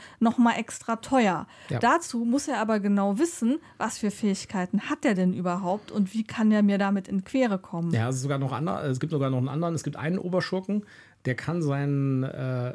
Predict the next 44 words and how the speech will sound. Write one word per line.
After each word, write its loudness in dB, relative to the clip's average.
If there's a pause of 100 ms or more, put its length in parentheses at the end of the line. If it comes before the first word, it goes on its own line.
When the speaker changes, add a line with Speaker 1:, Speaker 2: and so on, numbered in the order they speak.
Speaker 2:
seinen -4
Schurkenspielstein -4
auf -4
das -6
Tableau -2
von -4
einem -4
anderen -2
Spieler -4
legen. -4
Und -10
dafür -2
muss -4
man -4
erstmal -2
wissen, -4
was -2
der -6
also -4
alles -6
kann. -4
Speaker 1:
Ja, -2
das, -2 (140)
äh, -4
das 0
Speaker 2:
Ja? 0
Speaker 1:
ist -4
dann 2
eben 0
nochmal 2
so 2
eine 6
Spezialfähigkeit. 0
Und, 2
ähm, 0
ich -2
hatte 0
es -2
schon 0
mal 2
angesprochen, 0 (360)
es -4
gibt -2
Schurken, 2